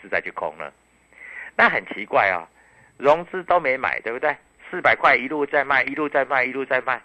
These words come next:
卖到四百六。好了，昨天前天股价到了五百三、五百四了，你才用融资去买。那我觉得各位投资朋友，你在这里不是有点本末倒置？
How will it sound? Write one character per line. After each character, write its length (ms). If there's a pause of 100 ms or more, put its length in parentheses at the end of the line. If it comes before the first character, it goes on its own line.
(140)
卖 120
到 220
四 80
百 180
六。 220 (540)
好 160
了， 200 (220)
昨 180
天 220
前 240
天 260 (440)
股 160
价 200
到 160
了 120
五 120
百 180
三、 180
五 80
百 260
四 140
了， 100
你 80
才 140
用 160
融 180
资 140
去 100
买。 180 (640)
那 200
我 140
觉 120
得 200
各 160
位 80
投 120
资 60
朋 100
友， 160
你 60
在 140
这 80
里 80
不 100
是 140
有 120
点 220 (1000)
本 120
末 160
倒 160 (120)
置？ 120